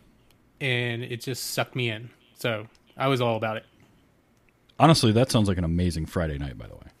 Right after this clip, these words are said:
Speaker 2: Pizza,
Speaker 1: It really
Speaker 2: comic book
Speaker 1: was.
Speaker 2: store, then X-Files. Co-, co-, you know, deal
Speaker 1: Yeah.
Speaker 2: me in for that.
Speaker 1: Mm-hmm.
Speaker 2: Uh, Steven, how about you? What, what kind of history do you have with the X-Files,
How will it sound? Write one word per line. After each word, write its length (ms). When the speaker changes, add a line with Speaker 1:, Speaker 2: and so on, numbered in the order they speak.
Speaker 2:
Pizza, 300
Speaker 1:
It 40
really 120
Speaker 2:
comic 200
book 160
Speaker 1:
was. 80
Speaker 2:
store, 260
then 160
X-Files. 580
Co-, 180
co-, 120
you 140
know, 160
deal 180
Speaker 1:
Yeah. 60
Speaker 2:
me 120
in 120
for 120
that. 220
Speaker 1:
Mm-hmm. 320
Speaker 2:
Uh, 180
Steven, 380
how 80
about 160
you? 200
What, 300
what 220
kind 180
of 80
history 380
do 120
you 120
have 260
with 80
the 100
X-Files, 400